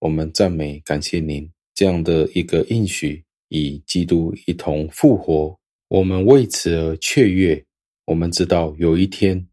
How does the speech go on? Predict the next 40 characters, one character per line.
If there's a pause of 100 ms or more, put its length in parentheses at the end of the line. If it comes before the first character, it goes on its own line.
(120)
我
们
必
定
会
在
天
上 (140)
与
您
一
同
作
王， (340)
我
们
的
身
体
会 (100)
得
到
复
活， (380)
而
且
在
天
上
的
时
候 (120)
有
那
个
荣
耀
的
身
体。